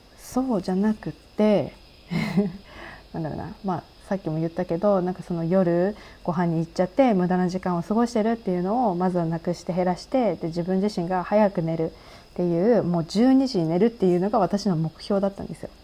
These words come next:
そうしないとね、本当に夜ダラダラ携帯を見てしまって、ね、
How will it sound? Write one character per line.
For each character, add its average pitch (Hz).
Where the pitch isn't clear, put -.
そ 233
う 240
し 247
な 247
い 196
と 247
ね、 214
本 220
当 247
に 233
夜 175
ダ 190
ラ 180
ダ 180
ラ 190
携 185
帯 175
を 180
見 190
て 196
し -
ま 160
っ -
て、 277
ね、 185